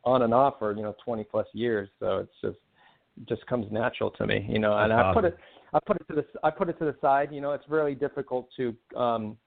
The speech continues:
Speaker 1: to keep it consistently going, especially when you have so many
Speaker 2: Right.
Speaker 1: different talents and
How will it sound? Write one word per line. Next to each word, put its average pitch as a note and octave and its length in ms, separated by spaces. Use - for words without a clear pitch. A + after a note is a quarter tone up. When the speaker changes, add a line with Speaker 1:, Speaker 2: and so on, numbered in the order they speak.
Speaker 1:
to - 80
keep D3 240
it B2+ 120
consistently C3 600
going, B2+ 340
especially C#3+ 320
when C#3+ 160
you C3+ 80
have C3 180
so C#3 80
many G#2+ 180
Speaker 2:
Right. A2+ 100
Speaker 1:
different B2 360
talents B2 480
and B2 120